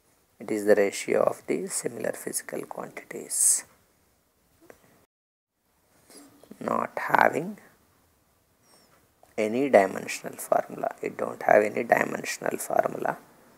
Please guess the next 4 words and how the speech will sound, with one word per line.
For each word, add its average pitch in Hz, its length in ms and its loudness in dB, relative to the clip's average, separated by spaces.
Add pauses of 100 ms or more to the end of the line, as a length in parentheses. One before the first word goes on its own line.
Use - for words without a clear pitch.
(4000)
because 110 380 8
it's 104 120 0
the 110 120 8
ratio 113 520 8